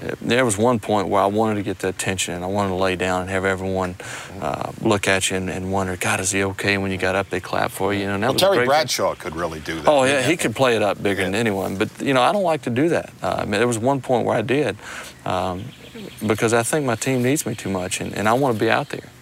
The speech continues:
Speaker 2: We talked to a lot of great players. I'm thinking we just were talking to Walter Payton, and he was saying there's a little voice inside him that says, "You, you gotta do better. You gotta do better."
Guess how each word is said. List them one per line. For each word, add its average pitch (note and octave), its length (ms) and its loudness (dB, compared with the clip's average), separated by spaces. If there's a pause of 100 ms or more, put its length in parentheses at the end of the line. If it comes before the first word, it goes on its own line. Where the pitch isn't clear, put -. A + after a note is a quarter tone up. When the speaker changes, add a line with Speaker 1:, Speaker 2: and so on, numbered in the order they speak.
(160)
Speaker 2:
We C3 100 0
talked D3 220 0
to A#2+ 60 -2
a - 20 2
lot A2+ 180 4
of G2 60 -2
great G2+ 240 0
players. F2 460 -2
I'm F2 240 -10
thinking F#2+ 180 -8
we F#2 100 -4
just - 240 -4 (240)
were - 80 -12
talking F#2 340 -2
to E2 100 -6 (520)
Walter G2 300 2
Payton, E2 400 -4 (440)
and F2 140 -12
he G2 100 -6
was F#2+ 140 -2
saying G2 240 0
there's E2+ 140 -4
a G2 60 -4
little G2+ 200 0
voice F#2+ 360 0
inside D2+ 440 -6
him - 140 -16
that E2+ 140 -12
says, - 380 -2 (320)
"You, F#2+ 240 -8
you F#2+ 120 -8
gotta F#2+ 280 0
do F2+ 180 -6
better. E2 420 -6 (320)
You F#2+ 100 -6
gotta F#2 260 -2
do F2+ 160 -8
better." D#2+ 340 -6